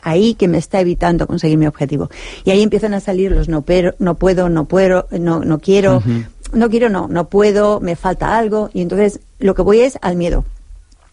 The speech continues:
Speaker 1: Porque el miedo es el que te ha generado que tú crea-, haga-, mm, mm, crees una creencia. Entonces, cuando tú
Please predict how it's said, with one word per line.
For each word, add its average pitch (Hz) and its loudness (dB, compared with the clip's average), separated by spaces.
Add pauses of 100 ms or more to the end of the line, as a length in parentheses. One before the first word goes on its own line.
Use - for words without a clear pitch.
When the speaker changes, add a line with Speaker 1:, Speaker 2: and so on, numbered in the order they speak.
(260)
Speaker 1:
Porque 175 -2 (240)
el 190 2
miedo 240 4
es 285 -2
el 220 -2
que 202 -2
te 202 0
ha 202 0
generado 190 0
que 180 -6
tú - 0
crea-, 170 -2
haga-, 175 -2 (520)
mm, 185 -4 (160)
mm, 202 0
crees 202 0
una 185 -4
creencia. 156 -2 (360)
Entonces, 185 2
cuando 170 2
tú 247 2